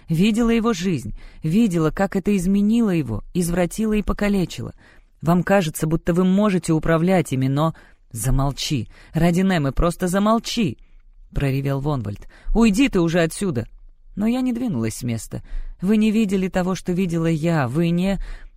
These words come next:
Мои слова потонули в оглушительном шуме. Глаза Вонвальта стали белыми, словно шарики из ограненного мрамора. Он перестал обращать на меня внимание и произносил заклятие.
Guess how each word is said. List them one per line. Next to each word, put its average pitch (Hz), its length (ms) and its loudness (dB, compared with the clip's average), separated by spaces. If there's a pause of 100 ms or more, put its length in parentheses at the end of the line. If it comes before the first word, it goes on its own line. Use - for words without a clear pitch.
(120)
Мои 151 160 -2
слова 156 280 -2
потонули 160 480 -2
в 127 80 -2
оглушительном 143 640 -4
шуме. 135 380 -6 (400)
Глаза 185 360 2
Вонвальта 202 460 0
стали 160 320 -2
белыми, 165 400 -2
словно 160 300 -2
шарики 151 460 -2
из 143 140 0
ограненного 147 560 -2
мрамора. 139 460 -2 (420)
Он 185 140 2
перестал 175 380 0
обращать 147 380 -2
на 143 40 -4
меня 135 240 -4
внимание 131 580 -2
и 107 40 -6
произносил 131 540 -4
заклятие. 143 680 -4